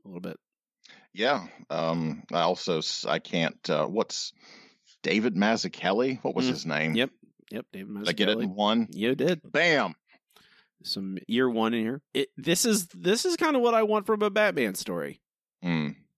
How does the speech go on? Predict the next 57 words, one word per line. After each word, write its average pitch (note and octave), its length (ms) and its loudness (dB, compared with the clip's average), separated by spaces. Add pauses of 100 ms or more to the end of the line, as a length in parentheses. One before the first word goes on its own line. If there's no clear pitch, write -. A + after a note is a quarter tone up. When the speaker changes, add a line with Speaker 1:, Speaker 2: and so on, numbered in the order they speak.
(220)
Speaker 1:
Like, C#3 220 2
this D#3 200 2
is, F#3+ 460 2 (100)
you E3 140 0
know, D#3+ 100 4
we E3 80 6
talk E3 220 2
a D#3+ 40 2
lot D3 200 6
about, B2 160 0
we C#3+ 160 2
read D#3 180 2
so E3 120 0
much D3 180 -2
Batman A2 640 0
of G#2+ 140 -4
various A#2 480 2
old A#2+ 320 2
and G#2+ 120 0
new G#2+ 380 2 (460)
and G#2+ 120 -4
what A#2+ 160 2
we B2 120 2
want A#2 240 2
out A2+ 100 2
of G2 80 0
Batman. A2 400 2
This F#3+ 180 -2
is D4+ 220 -6
what F3 160 -2
I E4+ 160 2
want. F#3+ 280 -2
This - 200 -4
is, G3 200 -2
like, C#3+ 280 0
this D3 280 2
is, D3+ 200 2
and D3+ 200 2
John D3 200 2
really C#3+ 160 4
talks B2+ 260 0
about A#2+ 200 2
it. G#2+ 180 -2 (340)
Um, G#2 520 -2
he's G#2+ 200 -6
like, A2 340 -2 (520)
"This A#2 260 2
is A#2+ 160 0
when C#3 340 2
you're C3 440 4
living C3+ 260 2
in B2 80 2
a - 40 2
f-, - 160 -16 (100)
a A#2+ 60 2
surveillance A#2 600 2
state, G#2 400 0